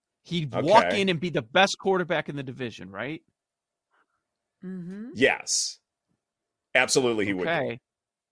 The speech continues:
Speaker 1: Yeah. And if you think you can be, I mean, you're not gonna get a bye, but, you, but you would likely win the division.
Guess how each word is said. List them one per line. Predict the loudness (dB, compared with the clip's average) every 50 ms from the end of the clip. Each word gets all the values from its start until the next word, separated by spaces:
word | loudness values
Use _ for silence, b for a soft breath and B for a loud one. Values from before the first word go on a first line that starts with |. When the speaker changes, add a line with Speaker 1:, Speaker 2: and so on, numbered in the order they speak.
| _ _ _ _ _ _ _
Speaker 1:
Yeah. | -8 -4 -2 -2 -2 -2 -4 -10 -16 _ _ -10
And | -8 -8 -8
if | -8 -8 -8
you | -10 -10
think | -6 -6 -8 -8 -8 -12
you | -14
can | -10 -10 -10 -8
be, | -6 -4 -4 -2 -2 -2 -4 -4 -6 -8 -12 _ _ _ _ _ _ _ _ _ _ _ _ -12
I | -10
mean, | -8 -6 -6 -8 -10 _ _ _ _ -18 -16
you're | -10 -6 -6 -2 0
not | 0 0 0
gonna | 0 -4 -6
get | -4 -4 -4
a | -2
bye, | 0 0 0 0 -2 -6 -8 -10 -12 -14 _ _ _ -18
but, | -18 -18 -18
you, | -20 _ _ _ _ _ _ _ -10
but | -8 -8 -8 -8 _ -18
you | -16 -12 -8
would | -8 -8 -6
likely | -4 -6 -6 -6 -6 -8 -8
win | -6 -6 -6
the | -6 -6
division. | -8 -6 -4 -4 -4 -4 -4 -8 -10